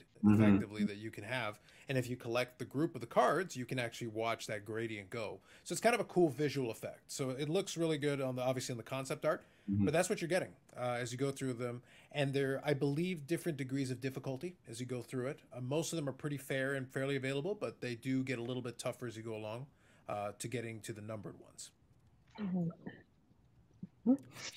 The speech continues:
Speaker 2: Now, one other thing I'll mention here, since we've got it, is they've also included, now this is where it gets a little bit interesting. It's a conversation that I had with, uh, the team before we started recording. Upper Deck has gone into,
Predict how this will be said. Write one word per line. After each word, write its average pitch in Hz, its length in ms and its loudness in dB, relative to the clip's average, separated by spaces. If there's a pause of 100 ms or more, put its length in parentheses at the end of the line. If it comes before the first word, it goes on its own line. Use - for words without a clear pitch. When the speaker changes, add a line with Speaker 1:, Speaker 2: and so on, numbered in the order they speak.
(400)
Speaker 2:
Now, 113 80 -10
one 123 140 -6
other 127 180 -4
thing 139 220 -4
I'll 127 100 -2
mention 127 360 -4
here, 180 400 -2
since - 180 -14
we've 107 120 -10
got 113 240 -2
it, 113 140 -6 (340)
is 123 180 -2
they've 123 180 -2
also 135 360 0
included, 127 640 -2 (140)
now 131 160 -2
this 160 180 -2
is 170 100 -4
where 165 160 2
it 143 40 0
gets 143 220 0
a 143 40 -2
little 131 220 0
bit 127 120 -2
interesting. 117 360 -4
It's 101 100 -8
a - 40 -14
conversation 131 540 -2
that 113 100 -2
I 107 80 0
had 120 240 -2
with, 101 260 -10
uh, 98 180 -4
the 104 80 -14
team 110 420 -4
before 117 240 -6
we 107 100 -6
started 107 220 -8
recording. 107 360 -2 (800)
Upper 175 200 6
Deck 208 240 4
has 143 240 0
gone 131 300 0
into, 127 500 -2